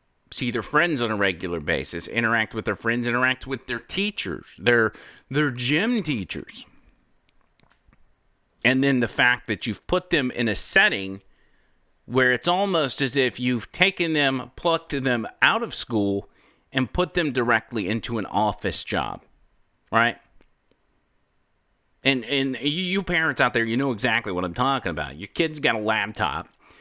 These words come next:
He's got a website he has to go to. He has to flip through all these folders to see what assignments are for what day, this, that, and the other. And it's confusing to their little brains. It's tough.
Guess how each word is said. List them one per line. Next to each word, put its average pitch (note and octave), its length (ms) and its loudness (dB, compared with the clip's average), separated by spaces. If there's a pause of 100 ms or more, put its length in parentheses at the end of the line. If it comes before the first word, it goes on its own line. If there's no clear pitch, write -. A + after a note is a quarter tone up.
(280)
He's B2+ 140 -6
got C#3+ 120 4
a C3 60 2
website A#2 720 2
he G#2 120 0
has F#2 200 0
to F#2+ 100 -6
go F2 220 0
to. F2+ 320 -2
He A2+ 160 -2
has B2 140 -2
to - 80 -4
flip - 360 -4
through C#3 160 2
all C3+ 220 4
these C3 220 0
folders A2 500 0
to A#2 100 -10
see A2 220 -2
what G#2+ 260 0
assignments B2+ 640 0
are F#2+ 80 -2
for G2+ 180 -4
what G#2 340 0
day, A2 280 2
this, A2 220 -4
that, A2+ 200 4
and G2+ 80 -2
the G2+ 120 2
other. A#2 220 0 (440)
And B2 100 -4
it's A#2+ 160 -4
confusing D#3+ 1040 -6 (240)
to D3+ 140 -4
their D#3 160 2
little E3+ 240 0
brains. C#3+ 640 -2 (960)
It's C#3 340 -2
tough. - 720 -2